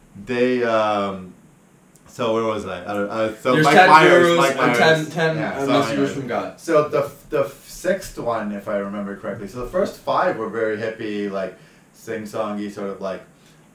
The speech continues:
Speaker 1: you know, you need to, you, you need to love one another, you need to, you know, like, whatever,
Speaker 2: All
Speaker 1: whatever.
Speaker 2: played by Gandhi, yeah.
Speaker 1: Y-, yeah, yeah, basically,
Speaker 2: Uh-huh.
Speaker 1: they're all Gandhis.
Speaker 2: Yeah.
Speaker 1: So the sixth guy, uh, made a lot of the changes and made the whole warrior thing,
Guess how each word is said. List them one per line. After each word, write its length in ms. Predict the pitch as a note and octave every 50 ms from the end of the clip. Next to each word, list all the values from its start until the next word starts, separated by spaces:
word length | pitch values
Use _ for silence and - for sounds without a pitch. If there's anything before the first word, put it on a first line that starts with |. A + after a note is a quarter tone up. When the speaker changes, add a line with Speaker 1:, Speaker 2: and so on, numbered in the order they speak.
| - - -
Speaker 1:
you 80 | C3+
know, 80 | C#3+ C3
you 200 | A#2+ A#2 A#2 A#2
need 180 | A2+ A2 G#2+ -
to, 500 | - B2 A2+ G#2+ G#2+ G#2+ G#2+ G#2 G2+ - - -
you, 180 | G2 G#2+ G#2+ G#2 G2+ G#2+ G2 F2+
you 80 | G#2 A2+
need 100 | A2+ A2
to 60 | G#2+ B2
love 240 | C3 C#3 C#3+ C#3
one 140 | C3+ C3+ C3 C3
another, 580 | C3 B2+ B2+ B2 B2+ B2+ B2+ B2+ B2 B2 A#2
you 140 | G#2+ G#2 G#2
need 180 | G#2 G#2 G2+ -
to, 360 | - G#2+ G2 G2 G2 F#2+ F#2+ F#2+ G2+ - - - - -
you 80 | C3+
know, 300 | C#3 C3 B2 A#2 A2+ A2+
like, 180 | A2 G#2 G2 F#2
whatever, 320 | G#2+ A2 A2+ A2+ A2 A2
Speaker 2:
All 220 | A2 G#2+ G#2 G#2 G#2+
Speaker 1:
whatever. 60 | G#2
Speaker 2:
played 180 | - B2 - -
by 140 | - - G#2+
Gandhi, 360 | G#2 G#2 G2 G2 G2 F#2 F#2+
yeah. 160 | F#2+ G2 G#2 A#2
Speaker 1:
Y-, 140 | A#2+ A#2 -
yeah, 240 | G2+ A2+ A#2 - -
yeah, 220 | - D#3 C3+ - -
basically, 320 | C3+ C3 B2+ - - G#2 F#2 G2
Speaker 2:
Uh-huh. 40 | F#2
Speaker 1:
they're 120 | A2 A2+
all 180 | A2 A2+ A#2 A#2 A2
Gandhis. 380 | A2+ A2 G2 F#2+ F2+ F#2 F#2 -
Speaker 2:
Yeah. 80 | - B2
Speaker 1:
So 280 | A#2 A2 G#2+ G2 - - - - - - - - _ _ _ - -
the 100 | C3+ C3
sixth 380 | B2+ - E3 F3 F3+ F3 - -
guy, 360 | D#3 C3+ B2+ B2 A#2+ A#2+ - - - - - - - - A#2+ B2 G#2 - -
uh, 680 | A2+ A#2+ A#2 A2+ A2 G#2+ G#2+ G#2+ G#2 G2+ G2+ G2+ G2+ F#2+ - - _ -
made 240 | A2+ G#2+ G#2+ A2+
a 80 | A2+ A2+
lot 140 | A2 A2 G#2+
of 60 | G2+
the 60 | G2+ G2
changes 340 | - G#2+ G#2 G#2 G2 F#2 F#2
and 80 | F#2+
made 180 | F#2+ G2+ G2 G2
the 60 | G2+ G2
whole 180 | G2 G2 G2 F#2
warrior 400 | G2 G#2+ G#2+ A2 G#2+ G2+ F#2+ F#2+
thing, 240 | F#2 - - F2+